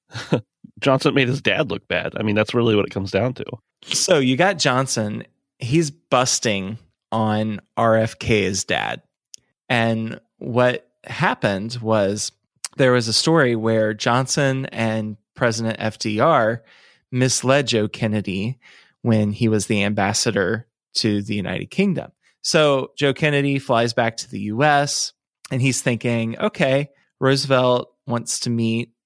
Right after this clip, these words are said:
Speaker 2: in Washington. They're gonna have a friendly meeting." But Roosevelt is like, "No, you're fired," because Joe Kennedy had some pretty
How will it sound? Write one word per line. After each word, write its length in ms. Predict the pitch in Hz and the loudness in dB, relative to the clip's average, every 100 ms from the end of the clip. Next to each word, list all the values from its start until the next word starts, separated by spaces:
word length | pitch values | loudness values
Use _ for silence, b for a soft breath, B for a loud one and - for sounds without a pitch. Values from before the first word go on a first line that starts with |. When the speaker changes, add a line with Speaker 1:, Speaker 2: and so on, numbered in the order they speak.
| _ | _
Speaker 2:
in 160 | 123 120 | -4 -2
Washington. 680 | 110 104 - 110 - 110 107 | -2 -2 -4 -4 -4 -2 -2
They're 300 | 107 107 98 _ | -2 -4 -6 _
gonna 140 | 120 113 | -4 -2
have 120 | 113 | -2
a 40 | 113 | -2
friendly 320 | 120 113 113 | -2 0 -2
meeting." 500 | 107 104 104 107 104 | -4 -4 -4 -6 -2
But 480 | 143 175 117 117 - _ _ - | 2 4 4 2 -2 _ _ 0
Roosevelt 640 | 127 143 139 123 120 - _ - | 2 4 4 2 2 -4 _ -6
is 180 | 147 104 | -4 0
like, 500 | 101 104 101 - _ _ _ | 0 0 -2 -8 _ _ _
"No, 400 | 113 110 90 62 - _ _ _ _ _ _ - | -8 -6 -4 -6 -12 _ _ _ _ _ _ -4
you're 180 | 113 | -4
fired," 560 | 92 - 80 50 50 - _ _ _ | -2 -2 -2 -6 -10 -16 _ _ _
because 920 | 127 117 127 117 110 101 101 - - - _ _ _ | -2 0 0 2 0 0 -2 -2 -2 -8 _ _ _
Joe 200 | - 107 | 0 0
Kennedy 800 | 101 - 311 170 131 123 170 180 - | 2 0 2 2 2 2 0 -4 -8
had 280 | 113 113 110 | -2 -2 -2
some 440 | - 107 107 110 - _ _ | -2 -2 -4 -8 -10 _ _
pretty 420 | - 330 320 214 | -4 -2 -2 -2